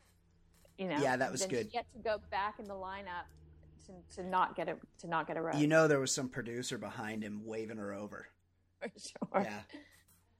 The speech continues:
Speaker 1: Um, Lacey, nursing home owner, twenty-five, from Antelope Acres, California. And she,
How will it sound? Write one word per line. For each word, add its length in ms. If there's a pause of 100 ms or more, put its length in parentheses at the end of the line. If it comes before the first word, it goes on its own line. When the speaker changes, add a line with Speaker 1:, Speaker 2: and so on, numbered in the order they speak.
Speaker 1:
Um, 360
Lacey, 920
nursing 640
home 320 (100)
owner, 640 (680)
twenty-five, 880 (140)
from 260
Antelope 540
Acres, 480
California. 680 (360)
And 100
she, 220